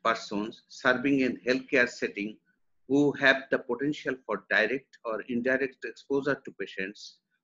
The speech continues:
or their infectious secretion and materials.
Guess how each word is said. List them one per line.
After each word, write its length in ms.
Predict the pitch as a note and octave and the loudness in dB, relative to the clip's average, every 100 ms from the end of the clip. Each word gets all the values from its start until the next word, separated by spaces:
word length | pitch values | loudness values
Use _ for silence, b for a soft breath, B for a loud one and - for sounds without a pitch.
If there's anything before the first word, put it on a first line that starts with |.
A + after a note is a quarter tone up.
| - | 2
or 240 | B2+ D#3+ | 4 4
their 260 | F3 D#3+ D#3 - | 4 4 4 -2
infectious 640 | A#2+ A#2+ C#3+ - C3+ - | -2 -2 -6 -6 -8 -8
secretion 600 | - - D3 - G#2 F#2 - _ _ _ _ _ _ - | -16 -10 -6 -6 -6 -8 -12 _ _ _ _ _ _ 4
and 420 | B2+ C3 C3+ - | 8 8 6 2
materials. 640 | A#2+ - G#2 F#2 F2+ - | -2 -2 -2 -2 -4 -12